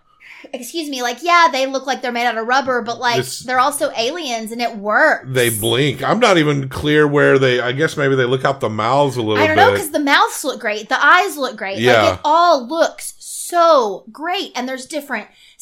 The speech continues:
Speaker 1: sizes and body shapes, and everyone is so unique. Like, that's the thing, too. It's not like they made, like, fifty masks that look the same.
Speaker 2: Yeah.
Speaker 1: Everyone was completely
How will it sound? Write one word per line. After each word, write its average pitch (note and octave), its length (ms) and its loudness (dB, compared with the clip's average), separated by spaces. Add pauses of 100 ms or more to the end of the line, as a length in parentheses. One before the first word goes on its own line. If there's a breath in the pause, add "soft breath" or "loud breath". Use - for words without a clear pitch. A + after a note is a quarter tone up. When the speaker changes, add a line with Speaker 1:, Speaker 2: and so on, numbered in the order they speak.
(100)
Speaker 1:
sizes G4+ 640 -4
and B3 220 -8
body G4+ 360 -2
shapes, F#4+ 380 -10
and C#4 180 -14
everyone F4 380 -4
is C#4 180 -8
so C4 260 -8
unique. A3+ 600 -8
Like, B3 120 -12
that's G4 240 -2
the E4+ 80 -12
thing, B3 220 -8
too. D4 240 -8
It's F#3 160 -10
not D#4+ 220 -6
like D#4 220 -6
they A#3+ 120 -6
made, A#3+ 300 -8
like, G#3+ 200 -6
fifty A#3 400 -10
masks G3 460 -4
that F3 140 -12
look F#3 180 -12
the D#3 100 -14
same. G3 360 -8
Speaker 2:
Yeah. F#2 400 -2
Speaker 1:
Everyone E4 560 -2
was B3 180 -8
completely D#4+ 1000 -10